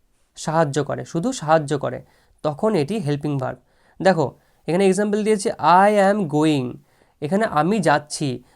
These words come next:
আমি যাচ্ছি, এই যে মেন কাজটা কার? মেন কাজটা হচ্ছে যাওয়া, তো সেটার মানে কি? go।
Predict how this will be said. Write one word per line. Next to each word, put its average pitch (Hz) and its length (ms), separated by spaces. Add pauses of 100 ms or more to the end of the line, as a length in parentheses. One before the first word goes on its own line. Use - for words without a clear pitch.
(120)
আমি 190 260
যাচ্ছি, 170 400
এই 214 60
যে 220 120
মেন 175 340
কাজটা 233 360
কার? 175 280 (120)
মেন 165 260
কাজটা 214 220
হচ্ছে 240 160
যাওয়া, 165 560
তো 151 260 (200)
সেটার 202 280
মানে 220 240
কি? 139 180
go। 208 260